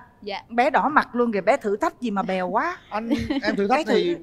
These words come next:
Speaker 3: nhỏ
Speaker 2: bèo
Speaker 3: quá.
Speaker 2: quá, hai đứa nhập vô có ba chục triệu,
Speaker 3: Ừ,
Speaker 2: bèo
Speaker 3: trời
Speaker 2: quá,
Speaker 3: ơi,
Speaker 2: bèo rồi.
Speaker 3: nhỏ.
Speaker 2: <laughs>
Speaker 3: Được chưa?
Speaker 1: Dạ.
Speaker 3: Yên tâm chưa đàn gái?
Speaker 1: Dạ, em yên tâm rồi, em cảm
Speaker 3: Anh
Speaker 1: ơn
Speaker 3: bao
Speaker 1: anh.
Speaker 3: luôn.
Speaker 1: Dạ.
Speaker 3: <laughs> À, giữ đi em.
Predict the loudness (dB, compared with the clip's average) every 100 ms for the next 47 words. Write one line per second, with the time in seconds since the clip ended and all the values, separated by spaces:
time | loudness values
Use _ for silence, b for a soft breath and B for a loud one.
0 | -10 -2 6 8 8 8 6 4 0 2
1 | 2 2 0 0 0 0 2 0 2 0
2 | 0 -2 0 4 6 6 6 4 6 6
3 | 6 6 4 2 2 -2 -2 -4 -6 -6
4 | 0 4 6 6 6 6 2 -2 -6 -10
5 | -12 -18 -18 _ -8 -6 2 6 6 4
6 | 0 2 4 2 2 2 4 8 10 8
7 | 4 -6 -6 -6 -12 -16 -8 -8 -4 -6
8 | -6 -10 -10 -12 -6 4 8 10 10 6
9 | 4 2 -12 -12 -4 -2 -2 -6 -6 -2
10 | -2 -2 -6 -20 -20 _ -20 _ _ -6
11 | -2 2 2 2 -2